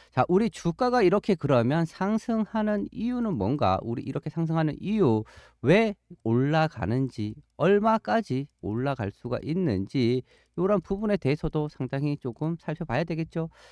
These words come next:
자, 여러 번, 여러 번 말씀을 드렸어요. 우리 회사의 성장성 이렇게 올라갈 수 있는 거는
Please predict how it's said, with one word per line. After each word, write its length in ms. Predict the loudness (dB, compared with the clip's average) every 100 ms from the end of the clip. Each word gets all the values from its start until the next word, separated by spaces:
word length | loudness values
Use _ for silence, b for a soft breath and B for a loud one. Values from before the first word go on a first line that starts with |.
| B
자, 300 | _ -6 -4 0
여러 220 | 2 2
번, 320 | 2 0 -4 -2
여러 200 | 0 2
번 300 | 4 2 2
말씀을 560 | 0 -2 -4 -6 -6
드렸어요. 460 | -6 -6 -6 -4 -4
우리 140 | -4
회사의 640 | -4 -4 -2 -2 0 -2 -2 -6 b b
성장성 920 | _ -4 0 0 0 -2 -2 -2 -4 -4
이렇게 260 | -6 -8
올라갈 300 | -6 -4 -4
수 100 | -4
있는 180 | -6 -4
거는 280 | -4 -4 -6